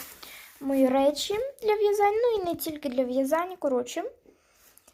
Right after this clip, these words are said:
Хочу його сюди, ну, ось так от. Він не поміщається, зараз покажу. Ну, ось. Окей, роблю,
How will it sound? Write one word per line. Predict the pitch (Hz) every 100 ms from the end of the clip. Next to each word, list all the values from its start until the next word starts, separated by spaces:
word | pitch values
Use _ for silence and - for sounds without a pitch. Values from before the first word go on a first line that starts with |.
| _ 262
Хочу | 330 349
його | 302 254 294
сюди, | 294 269 247 269 320 - -
ну, | 349 359
ось | 339 -
так | - -
от. | - _ _ _
Він | 247 302 415 494 _ -
не | 302 302
поміщається, | 330 320 320 320 285 - - -
зараз | 269 - - - _ _
покажу. | - 277 302 - - - - - - _ _ _ _ - -
Ну, | 277 277
ось. | 254 254 - - - _ _ _ _ - - _ -
Окей, | 302 - 269 302
роблю, | 359 285 254 269